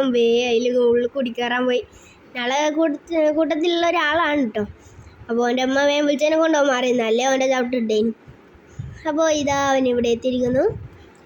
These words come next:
ഇനി നമുക്ക് കാളന്റെ മേൽ കയറി കുത്തിരിക്കാം.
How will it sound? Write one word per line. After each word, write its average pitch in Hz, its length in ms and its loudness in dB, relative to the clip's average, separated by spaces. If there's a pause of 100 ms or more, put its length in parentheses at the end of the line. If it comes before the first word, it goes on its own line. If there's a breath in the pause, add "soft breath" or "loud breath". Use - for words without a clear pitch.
(600)
ഇനി 294 160 0
നമുക്ക് 277 500 0
കാളന്റെ 254 360 0
മേൽ 226 320 -2
കയറി 226 240 -4
കുത്തിരിക്കാം. 233 520 -6